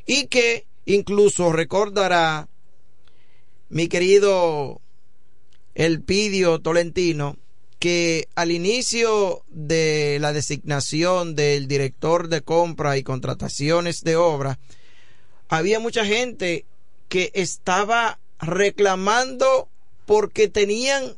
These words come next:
el Estado parado, porque habían muchas compras y contrataciones del Estado que no podían echar para adelante,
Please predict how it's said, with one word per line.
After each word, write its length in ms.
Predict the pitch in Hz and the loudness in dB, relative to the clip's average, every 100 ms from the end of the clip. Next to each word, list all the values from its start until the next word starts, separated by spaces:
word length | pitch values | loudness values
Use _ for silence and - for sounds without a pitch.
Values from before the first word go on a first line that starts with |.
| - | 0
el 180 | 220 214 | 4 6
Estado 600 | 202 - 254 277 262 226 | 4 2 4 6 4 2
parado, 960 | - 190 175 196 214 170 131 120 110 - - - - - - - | 0 2 4 4 4 2 0 -4 -6 -12 -14 -14 -14 -14 -10 -2
porque 360 | 180 151 190 | -2 2 6
habían 540 | 185 185 202 269 254 233 | 6 4 2 2 0 -2
muchas 420 | 262 - 240 - - | 0 2 0 -2 0
compras 680 | 233 226 180 165 160 - - | 2 2 0 -2 -2 -4 -4
y 80 | 170 | -4
contrataciones 1120 | - 165 151 147 147 - 165 208 226 214 - - | 0 0 0 -2 -2 -2 4 4 4 -2 -4 -2
del 180 | 180 202 | 2 2
Estado 600 | 202 - 190 156 151 - - - - - | 2 2 2 2 -2 -8 -14 -14 -14 4
que 160 | 208 | 6
no 240 | 208 254 269 | 6 2 2
podían 800 | 262 247 233 269 269 233 220 - - - - - | 4 4 4 0 4 2 0 -10 -14 -14 -14 -4
echar 420 | 135 131 202 220 | -4 2 2 2
para 160 | 226 226 | 2 2
adelante, 680 | 220 226 208 185 170 170 | 4 2 0 -2 -4 -4